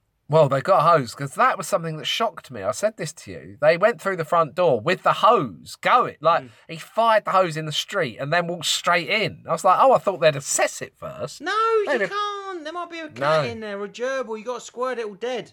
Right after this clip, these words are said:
Speaker 2: and then, then have a look.
Speaker 1: I tell you what my neighbour did that I'm not sure is the best thing to do if your house is on fire.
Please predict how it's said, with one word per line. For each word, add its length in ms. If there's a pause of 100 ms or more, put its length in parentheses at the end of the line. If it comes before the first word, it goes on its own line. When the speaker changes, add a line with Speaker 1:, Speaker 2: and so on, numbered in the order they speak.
Speaker 2:
and 80
then, 180
then 160
have 140
a 20
look. 360 (420)
Speaker 1:
I 100
tell 220
you 100
what 400
my 300
neighbour 640
did 540
that 200
I'm 420
not 200
sure 240
is 80
the 100
best 260
thing 140
to 80
do 120
if 180
your 100
house 240
is 100
on 140
fire. 480